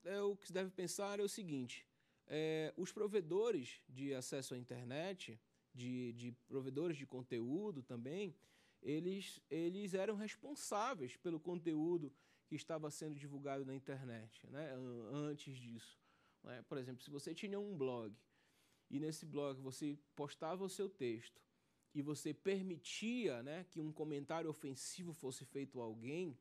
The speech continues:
dentro daquele blog, você responderia por isso, né? Hoje mais não. Hoje já se tem uma situação de irresponsabilidade relativa, né, dos provedores de acesso à internet.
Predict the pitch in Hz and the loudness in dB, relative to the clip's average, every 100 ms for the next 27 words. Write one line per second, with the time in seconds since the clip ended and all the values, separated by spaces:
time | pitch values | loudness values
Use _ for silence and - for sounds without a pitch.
0 | - 131 127 120 120 113 117 151 175 147 | -8 -8 -6 -6 -6 -6 -4 -4 -4 -6
1 | 143 175 - - 190 262 214 247 - 175 | -4 -6 -6 -6 -4 -2 -2 -4 -4 -2
2 | 113 - - - _ _ - _ 127 175 | -4 -6 -14 -18 _ _ -20 _ -4 -2
3 | - 180 202 214 208 233 208 175 196 185 | 4 6 6 2 -4 -4 -2 -2 -4 -6
4 | - _ - _ - 170 190 190 185 185 | -16 _ -20 _ 2 4 4 0 -2 -4
5 | 175 190 202 196 190 - 190 160 190 185 | -2 -2 0 -2 -4 -2 -4 -2 -2 -2
6 | 180 226 233 208 208 - 196 - 180 165 | -2 0 0 0 -2 -4 -6 -4 -4 -2
7 | 160 147 156 185 220 226 _ - - 156 | -2 2 2 2 -2 -10 _ -20 -4 0
8 | 185 226 - 226 269 233 139 139 156 156 | 0 -2 -2 0 0 2 0 0 -2 0
9 | - 170 170 156 151 151 165 156 147 156 | 2 4 4 6 4 4 0 -2 -2 -2
10 | 165 170 202 165 143 135 | -4 -2 -2 0 -2 -4